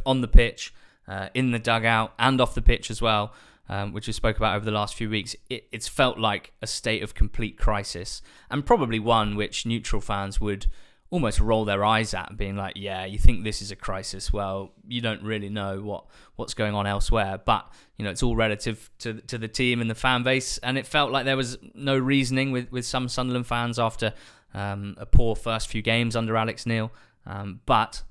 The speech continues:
you've got a very good manager. You've got a very good team as well, a lot of good players. Now, it might not be perfectly built. It might not be perfectly balanced either.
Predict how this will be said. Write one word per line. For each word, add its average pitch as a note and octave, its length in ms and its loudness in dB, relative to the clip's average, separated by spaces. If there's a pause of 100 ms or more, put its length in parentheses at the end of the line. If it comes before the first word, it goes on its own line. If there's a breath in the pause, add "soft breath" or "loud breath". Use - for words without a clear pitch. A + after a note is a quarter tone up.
(320)
you've A2 180 -8
got B2 220 0
a A#2+ 40 0
very A#2 260 2
good A2 160 -2
manager. G#2 520 -4 (300 soft breath)
You've A#2+ 140 -8
got C3 160 0
a B2 80 2
very A#2 240 0
good A2 180 -4
team A#2 300 0
as G#2+ 140 0
well, G2+ 320 2
a - 20 -6
lot A2 160 -2
of A2+ 80 -4
good A2+ 180 -4
players. G2+ 460 -2
Now, G#2+ 160 -2
it G2+ 80 -4
might A#2 220 0
not A2+ 120 -6
be A2 80 -4
perfectly G#2+ 460 4
built. A2 380 -4 (320 soft breath)
It A#2 100 -6
might B2 220 0
not A#2 100 -4
be A2+ 80 -2
perfectly G#2+ 460 2
balanced A2+ 500 -2
either. G#2+ 400 -2